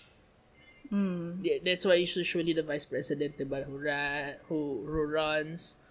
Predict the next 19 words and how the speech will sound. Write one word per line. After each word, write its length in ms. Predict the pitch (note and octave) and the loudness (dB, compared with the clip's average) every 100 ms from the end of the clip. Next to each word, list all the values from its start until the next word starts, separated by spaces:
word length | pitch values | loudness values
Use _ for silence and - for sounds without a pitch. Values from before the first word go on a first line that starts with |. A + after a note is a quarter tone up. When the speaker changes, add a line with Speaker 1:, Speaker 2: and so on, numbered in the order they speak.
| - - | -20 -2
Speaker 2:
or 200 | D#3+ D#3 | 4 6
Speaker 1:
Mm-mm. 60 | G3+ | 6
Speaker 2:
someone, 540 | F3+ D#3 D3 C#3+ D3 | 6 4 2 -4 -4
ayun 240 | E3+ F#3+ F3 | 4 6 6
nga, 80 | C3 | 4
like 240 | C3+ - | 0 0
mayor 800 | E3 F3+ F3 E3+ E3 E3 D#3+ D#3+ - - - - - | 4 6 4 2 0 -2 -4 -8 -14 -20 -20 -20 -20
Speaker 1:
Senator. 500 | - E3 E3 F3 F3+ | -8 -4 -2 -4 -4
Speaker 2:
or 160 | F3 C#3+ | -2 2
a 140 | D3 | 4
senator, 640 | D#3+ F3 F3 F3+ F3 D#3 D3+ | 4 6 8 6 6 4 4
ganyan. 520 | D3 D#3 D3+ C#3+ C#3+ D#3+ - - | 2 0 -2 -8 -10 -14 -20 -12
But 300 | G3 A#3+ C#4+ - - _ | 2 4 4 -2 -20 _
never 460 | - C#4+ D4 D4+ D4 | 0 0 2 2 4
like 240 | C#4+ C#4 | 4 2
a 160 | - G#3 - | -2 -6 -4
private 440 | - A3 B3+ B3 - | -2 -2 -2 -2 0
citizen. 880 | - G#3+ G#3 G3 F3 E3 D#3 D#3 - - - _ _ - | 0 0 -2 -2 -2 -4 -8 -14 -16 -20 -20 _ _ -12
Speaker 1:
Mm-mm. 540 | D4 G3 F#3+ F3+ F3 | -4 -2 -2 -6 -6